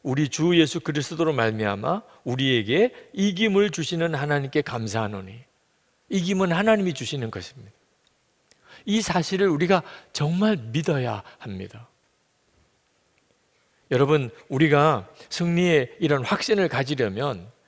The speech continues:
항상 하나님 편에 서 있어야 한다는 사실을 명심해야 합니다. 하나님 편에 서면 지금 어려울지라도, 지금은 여러 가지로 답답한 문제가 많아도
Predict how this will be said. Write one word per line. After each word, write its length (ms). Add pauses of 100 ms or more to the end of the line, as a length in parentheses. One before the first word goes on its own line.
(160)
항상 580 (180)
하나님 480
편에 420 (160)
서 340
있어야 420
한다는 360
사실을 380
명심해야 580
합니다. 420 (1300)
하나님 380
편에 240
서면 600 (760)
지금 320
어려울지라도, 920 (640)
지금은 360
여러 220
가지로 320
답답한 480
문제가 340
많아도 560